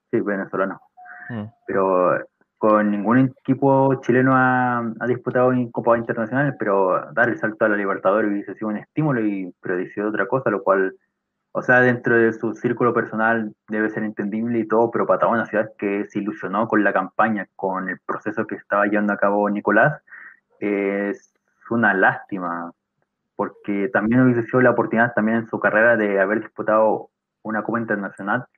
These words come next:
Speaker 1: internacional y más allá la Libertadores, que el, la Copa Internacional de Sudamérica y también parte del mundo.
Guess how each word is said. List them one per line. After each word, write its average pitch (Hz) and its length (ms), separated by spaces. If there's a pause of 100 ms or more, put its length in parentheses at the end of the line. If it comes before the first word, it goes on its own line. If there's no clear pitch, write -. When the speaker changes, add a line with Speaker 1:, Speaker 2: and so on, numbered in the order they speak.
(340)
Speaker 1:
internacional 107 500
y 110 80
más 110 200
allá 123 260
la 104 80
Libertadores, 95 680 (720)
que 113 140
el, 107 240
la 151 320
Copa 113 220
Internacional 101 500
de 95 160
Sudamérica 90 500 (200)
y 107 80
también 107 360
parte 110 260
del 107 80
mundo. 104 300